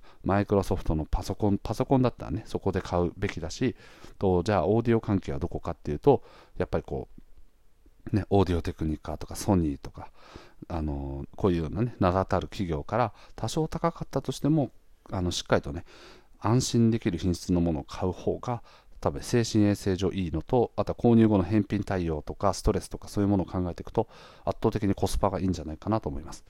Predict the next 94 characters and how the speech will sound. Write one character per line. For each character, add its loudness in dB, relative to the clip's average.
で、 0
そ 0
れ 0
に 4
対 4
し -8
て -12
ね、 -6
こ 2
う、 -6
あ -4
の、 -2
高 4
品 4
質 -4
な -2
の -4
で、 0
音、 4
音、 4
音 0
が -2
ね、 -2
す -4
ご 8
く -4
い 0
い -2
と -4
か、 -8
そ 2
う 6
い 4
う 2
も 6
の 6
も 0
付 -8
加 -2
価 -4
値 -8
と -4
し -10
て -12
つ -4
い -6
て -8
く -10
る -6
の -6
で、 -6
も -2
う -4
本 2
当 2
に 4
ね、 0
あ -2
の、 0
い 0
い 4
も 2
の -4
っ -18
て -2
い 0
う -4
の -2
が 0
何 4
な 2
の -2
か、 -12
ね、 -4
安 -8
か 0
ろ 6
う、 6
わ 4
す-、 -12
あ -6
の、 -2
悪 0
か 0
ろ 6
う 6
っ -20
て -8
い -2
う -6
時 -8
代 -8
が、 -2
も 0